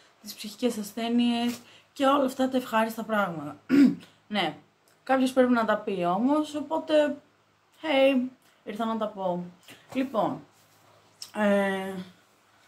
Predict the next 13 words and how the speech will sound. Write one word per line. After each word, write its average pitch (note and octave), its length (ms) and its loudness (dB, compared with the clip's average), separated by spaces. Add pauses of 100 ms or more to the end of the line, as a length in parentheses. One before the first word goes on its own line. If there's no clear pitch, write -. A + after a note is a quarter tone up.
(600)
έχω C#4 280 2
έναν D#4+ 540 4
τύπο D4 400 -2
στην B3 280 0
αυλή G#3 400 2
μου A3 160 4
αυτή F3+ 200 -6
τη F3+ 100 -18
στιγμή, G3+ 360 -6
ο - 20 -4
οποίος A3+ 240 -8
μαζεύει B3 300 2
κάτι C4 360 -10